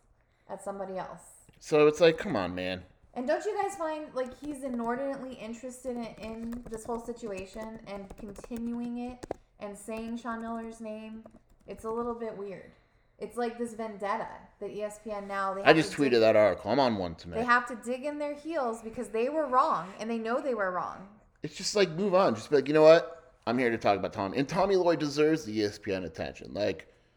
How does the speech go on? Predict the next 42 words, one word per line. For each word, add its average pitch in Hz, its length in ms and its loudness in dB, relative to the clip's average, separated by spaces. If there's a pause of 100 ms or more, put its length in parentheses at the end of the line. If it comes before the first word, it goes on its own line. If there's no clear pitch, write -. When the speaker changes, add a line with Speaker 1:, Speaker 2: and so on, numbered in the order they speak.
(180)
Speaker 1:
Yeah, 370 100 0
it's - 120 -2
a 349 40 -4
good 339 240 -4
thing 339 240 -10
for 294 120 0
Speaker 2:
awesome. 185 400 8
Speaker 1:
Arizona. 170 200 0
We - 60 2
Speaker 2:
It's 120 100 0
Speaker 1:
just - 120 -4
Speaker 2:
cool 226 180 12
Speaker 1:
hate 156 100 12
Speaker 2:
that - 40 8
Speaker 1:
them. - 80 2
Speaker 2:
game 113 240 6
day 92 220 4
is 85 140 -6
here. 76 240 -6 (240)
In, 170 140 2
in 147 140 2
a 151 60 6
way, 143 240 8
it's 170 120 2
cool. - 400 0
Like, 110 300 -2
Arizona, 120 520 2
Tommy 120 320 -2
Lloyd, 107 280 2
all 110 160 6
that. 104 240 2
C 127 180 -4
B 131 200 -4
S 110 200 0
was 101 120 -8
at 101 120 -2
the 85 60 -14
presser 101 440 -2
earlier 110 240 0
in 113 80 -2
this 104 180 -8
week 92 280 -10